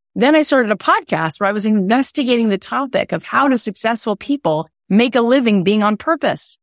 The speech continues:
And so then I added that hyphen to my name. So you could actually do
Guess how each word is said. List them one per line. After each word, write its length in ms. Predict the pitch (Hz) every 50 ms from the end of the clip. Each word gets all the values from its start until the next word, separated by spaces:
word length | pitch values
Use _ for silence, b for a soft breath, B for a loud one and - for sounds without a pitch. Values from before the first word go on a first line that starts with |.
| _ _ _ _ _ _ _ _ _ _ _ _ _ _ _ _ -
And 160 | - 214 -
so 100 | - 220
then 160 | 202 220 220
I 100 | 226 226
added 340 | 220 220 226 247 233 202 220
that 260 | 285 311 320 - -
hyphen 380 | - - 185 160 - - 151 151
to 100 | - -
my 140 | 151 143 143
name. 240 | 143 143 - - - _ _ _ _ _ _ _ _ _ _ _ _ _ _ _ _ _ -
So 160 | - - 247
you 220 | 240 233 302 359
could 120 | 349 320 254
actually 360 | 214 214 - - 226 214 208
do 240 | 196 240 262 269